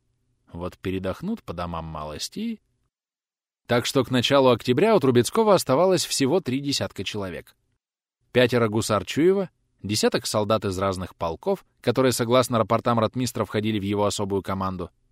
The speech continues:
Томаш Бочаник, Кашка с Антипом, отказались сорванцы уходить по домам. Да Трубецкой их особо не гнал.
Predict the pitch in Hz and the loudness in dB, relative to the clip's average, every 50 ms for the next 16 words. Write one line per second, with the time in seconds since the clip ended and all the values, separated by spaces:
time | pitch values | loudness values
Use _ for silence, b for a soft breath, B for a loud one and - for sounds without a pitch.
0 | _ _ _ - 247 220 143 98 82 78 82 87 - 120 143 170 185 175 - - | _ _ _ -6 -4 -4 -4 -4 -6 -6 -8 -8 -6 -6 -4 -4 -6 -8 -10 -16
1 | _ _ _ _ _ _ - 143 180 180 - - 147 - 160 156 143 - 156 147 | _ _ _ _ _ _ 2 4 4 4 2 -2 -4 -2 -2 -4 -2 -2 -2 -2
2 | 151 131 117 - _ _ _ _ _ _ _ _ _ _ _ - 101 98 - - | 0 -2 -4 -6 _ _ _ _ _ _ _ _ _ _ _ -12 -12 -8 -2 -2
3 | 147 151 147 - 165 107 87 - - - 92 98 107 117 113 - - 104 95 90 | -2 0 2 0 0 -2 -4 -6 -6 -4 -2 0 0 0 -2 -2 -2 -2 -2 -2
4 | - 101 101 104 90 - - 95 101 107 113 101 82 73 - _ _ _ _ _ | -2 -4 -6 -6 -8 -8 -8 -6 -6 -4 -4 -6 -8 -10 -14 _ _ _ _ _
5 | _ _ _ _ _ _ _ _ - 160 214 226 - 135 104 92 87 - - - | _ _ _ _ _ _ _ _ -6 -4 -4 -4 -2 -4 -4 -4 -6 -8 -8 -6
6 | 165 180 147 - - 87 - - 131 131 113 98 92 87 85 82 80 76 65 62 | -4 -4 -4 -4 -6 -8 -6 -6 -6 -6 -6 -8 -8 -8 -10 -10 -12 -12 -12 -14
7 | - | -18